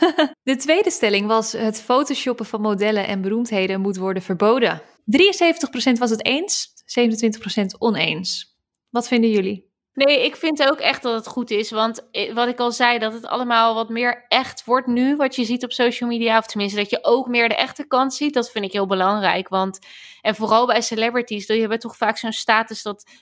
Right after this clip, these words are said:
Speaker 2: mensen er heel erg naar opkijken en dat het heel onbereikbaar voelt. En als er dan ook nog wordt gefotoshopt en alle imperfecties weggehaald worden, dan schept dat onbewust toch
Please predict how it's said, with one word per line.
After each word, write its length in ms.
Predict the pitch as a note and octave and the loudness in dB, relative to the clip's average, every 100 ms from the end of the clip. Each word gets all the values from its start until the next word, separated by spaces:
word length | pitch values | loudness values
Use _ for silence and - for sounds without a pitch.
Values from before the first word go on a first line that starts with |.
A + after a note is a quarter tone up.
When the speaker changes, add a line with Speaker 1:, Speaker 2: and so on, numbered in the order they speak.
| - | -6
Speaker 2:
mensen 340 | G3 G#3 - | -4 -4 -4
er 100 | G#3 | -4
heel 180 | G3+ A3+ | 0 2
erg 160 | G#3+ G#3+ | 0 0
naar 160 | G3 | -4
opkijken 920 | - C#4+ - B3 A3+ A3+ A#3 A3 A3 | -2 -4 -2 2 2 2 0 2 2
en 120 | - | 0
dat 140 | G3 G3+ | -6 -8
het 100 | G#3 | -4
heel 140 | A3+ | -2
onbereikbaar 680 | A#3+ A3 G3+ F#3+ A#3+ - A#3+ | -2 -2 0 0 0 0 -2
voelt. 500 | A#3+ - B3+ D4+ - - - - | -2 -6 -4 -4 -8 -18 -20 -8
En 100 | G#3 | 0
als 120 | A#3 | 2
er 80 | B3+ | 2
dan 200 | B3 B3 | 0 2
ook 260 | A3 D4 D4+ | 2 2 2
nog 160 | C#4 C4+ | -2 -2
wordt 180 | A3+ | -8
gefotoshopt 840 | - - A#3+ B3+ A#3+ A#3 - B3+ - | -8 -2 0 2 0 -2 -2 -4 -2
en 160 | E3 | -6
alle 400 | - A#3 A#3 G#3+ - | 0 2 2 2 0
imperfecties 840 | B3 A#3+ A3+ G#3+ B3 A#3+ - A3+ | -4 -2 -2 -2 -2 -2 -4 -4
weggehaald 640 | G3 A#3+ - G3+ F#3 F#3 | 0 0 2 2 2 0
worden, 320 | F#3+ F3+ F#3 | -2 -2 0
dan 320 | G3 G#3 G3+ - - - - | 2 2 2 -6 -16 -20 -18
schept 400 | - - C4 C4 | -8 0 0 0
dat 300 | B3 A#3 - - | 0 0 -2 0
onbewust 680 | B3+ C#4 C4+ A#3 A#3+ - - | 2 2 2 2 0 -2 -2
toch 280 | C4+ - | -4 -4